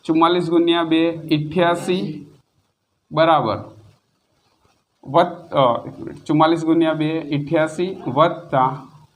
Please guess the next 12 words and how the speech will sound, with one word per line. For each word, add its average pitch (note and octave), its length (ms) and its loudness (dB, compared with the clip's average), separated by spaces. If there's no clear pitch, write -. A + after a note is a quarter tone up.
એફ C#3 260 -2
એટલે A#2+ 240 -6
ટુ E3 540 2
એફ G#2 200 0
બરાબર. D#3+ 460 2
અહીંયા D#3+ 240 2
કેટલા E3 320 2
છે? E3+ 240 -4
અડતાલીસ. D#3+ 760 0
તો - 60 -6
અડતાલીસ D#3+ 960 0
વત્તા C3+ 600 0